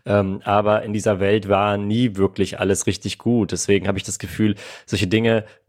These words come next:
passieren immer wieder. Jetzt ist es, glaube ich, einfach so eine Menge von Dingen, die passieren, dass man das gar nicht verarbeiten kann. Also ich habe das Gefühl, ich weiß nicht, wie das bei dir ist, aber ich habe das Gefühl, ich kann Dinge teilweise nicht mehr verarbeiten, weil einfach so viel ist, was auf mich au-, aufpr-, einprasselt, so irgendwie Krieg hier,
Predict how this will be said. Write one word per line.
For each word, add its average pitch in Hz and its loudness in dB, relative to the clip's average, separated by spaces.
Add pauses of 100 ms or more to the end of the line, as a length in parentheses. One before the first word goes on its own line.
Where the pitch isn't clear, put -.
passieren 117 2
immer 104 0
wieder. 147 -2
Jetzt 113 0
ist 104 -4
es, 117 -2
glaube 117 0
ich, - -8
einfach 107 -6
so - -2
eine 98 0
Menge 110 0
von 92 -2
Dingen, 90 0
die 87 -2
passieren, 101 0
dass 101 -4
man 101 2
das 98 2
gar 98 0
nicht 104 -2
verarbeiten 98 -2
kann. 87 -6
Also 92 -2
ich - -4
habe - 0
das - -2
Gefühl, - -4
ich 90 -6
weiß 101 2
nicht, 98 -6
wie 104 2
das 98 0
bei 98 2
dir 101 0
ist, 95 -2
aber 87 -4
ich - -10
habe 98 -8
das 90 0
Gefühl, - 0 (280)
ich - -18
kann 110 2
Dinge 110 2
teilweise 107 0
nicht 104 -4
mehr 107 4
verarbeiten, 104 0
weil 95 2
einfach 92 -4
so - -2
viel 139 0
ist, 104 -2 (300)
was - 2
auf 113 -2
mich 98 -4
au-, 107 0
aufpr-, - -2
einprasselt, 98 0
so 104 2
irgendwie 98 -4
Krieg 101 0
hier, 123 0